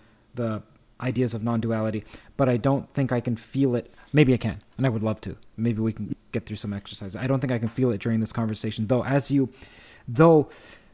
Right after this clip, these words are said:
unlike some of the spiritual leaders, which would say that the intellectualization of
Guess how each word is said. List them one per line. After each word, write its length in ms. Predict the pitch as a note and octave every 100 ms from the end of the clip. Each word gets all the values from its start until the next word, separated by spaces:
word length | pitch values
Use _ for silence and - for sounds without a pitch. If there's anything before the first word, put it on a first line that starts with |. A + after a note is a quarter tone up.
| _ _ -
unlike 460 | F3+ F3+ E3 D#3+
some 200 | - D#3
of 60 | C#3+
the 80 | C3+
spiritual 500 | - D3+ C#3+ D3 A#2+
leaders, 380 | C3 C#3+ C3 B2+
which 160 | -
would 140 | B2 -
say 160 | B2+
that 320 | A#2 A2+ - _ _ C3+
the 100 | C#3
intellectualization 1700 | D3 D3+ C3+ C3 C#3 B2+ A#2 - _ _ - C3 B2 A#2+ B2+ C3 A#2+
of 360 | A#2+ A#2 A2